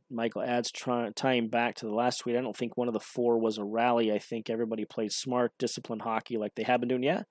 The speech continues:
it's a difference between this team. They have been very, very, uh, disciplined for the most part in their puck management. Not so much with the penalties, but with their puck management. Uh, from Ryan Wells, uh, two questions. "Tyler Johnson continues to be a liability out there. I get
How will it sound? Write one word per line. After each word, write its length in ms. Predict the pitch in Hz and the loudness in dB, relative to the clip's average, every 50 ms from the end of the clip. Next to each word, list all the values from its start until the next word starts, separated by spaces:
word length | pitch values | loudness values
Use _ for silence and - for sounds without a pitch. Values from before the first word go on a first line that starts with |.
| _ - - - _ _ | _ -20 -20 -20 _ _
it's 100 | - - | -8 -4
a 40 | |
difference 340 | 120 - 139 135 - 135 - | 2 2 2 2 2 -2 -4
between 320 | - 135 - - 135 127 127 | -4 -6 -4 -2 -2 0 0
this 120 | 120 - | -2 -2
team. 300 | - - 123 117 107 101 _ - | -4 -4 -4 -4 -4 -6 _ -8
They 100 | - 107 | -6 -4
have 240 | 104 113 113 117 117 | -2 0 0 0 2
been 180 | 120 117 110 107 | 0 -2 -2 0
very, 300 | 107 113 117 123 120 117 | -2 0 0 2 2 0
very, 420 | 113 123 113 113 113 117 113 110 _ - - - _ _ _ - | 0 0 -2 0 0 0 0 -2 _ -12 -20 -20 _ _ _ -4
uh, 140 | 117 110 107 - - | -2 -2 -2 2 4
disciplined 580 | 131 127 - - 156 - - 147 147 143 139 | 4 4 6 4 0 2 4 4 6 6 4
for 100 | - 147 | 4 4
the 60 | 123 | 4
most 400 | 117 123 127 123 120 123 120 - | 4 6 6 6 6 6 6 4
part 180 | - 139 135 127 | 6 8 8 8
in 40 | 117 | 8
their 80 | 117 | 4
puck 240 | - - - 127 117 - - | 2 2 2 2 2 2 -2
management. 340 | 107 104 101 - 104 101 113 | -4 -4 -4 -4 -6 -4 -4
Not 100 | 127 - | -4 -2
so 120 | - 160 | -2 0
much 160 | 143 135 - | -2 -2 -2
with 80 | 120 101 | -4 -8
the 60 | - | -8
penalties, 440 | - - - 117 104 98 95 90 - | -6 -4 -4 -2 -2 -2 -2 -4 -4
but 120 | - 87 | -6 -8
with 100 | 90 107 | -8 -8
their 80 | 113 101 - | -10 -6 -2
puck 180 | - 113 - - | -2 -2 -2 -2
management. 440 | 110 107 101 98 95 92 95 98 - _ - - - - - - - - - - - | -4 -6 -6 -6 -6 -8 -10 -12 -14 _ -20 -20 -18 -18 -16 -16 -16 -18 -16 -4 2
Uh, 160 | 131 123 127 | 6 6 6
from 220 | 123 - 131 127 | 6 4 2 2
Ryan 320 | 127 135 139 135 123 123 120 | 6 6 6 6 6 6 6
Wells, 560 | 123 131 131 135 139 143 135 131 - - - 117 | 8 8 10 10 10 8 6 4 0 -2 -2 0
uh, 460 | 117 117 117 113 113 113 113 113 113 - | 0 2 2 2 2 2 2 0 0 -2
two 120 | - - 135 | -2 -6 -2
questions. 800 | - - 135 131 131 - - 135 127 131 123 - - - - - _ - | 2 2 4 4 4 2 0 0 0 0 -2 -4 -6 -8 -10 -14 _ -4
"Tyler 200 | - 135 127 127 | 2 4 4 4
Johnson 440 | 123 - 131 127 127 123 - 127 113 | 4 2 2 0 0 0 -2 -4 -6
continues 400 | - 110 - - 127 127 123 - | -6 -6 -2 0 0 0 0 -2
to 80 | - | -2
be 180 | 113 127 123 117 | 0 2 2 4
a 80 | 117 110 | 4 4
liability 560 | 110 113 107 101 107 123 127 131 131 127 123 | 4 4 4 2 2 2 4 4 6 6 4
out 160 | 120 117 113 | 4 2 2
there. 160 | - 123 117 | 2 2 2
I 60 | 113 | 2
get 180 | 110 120 123 - | 2 0 -2 -2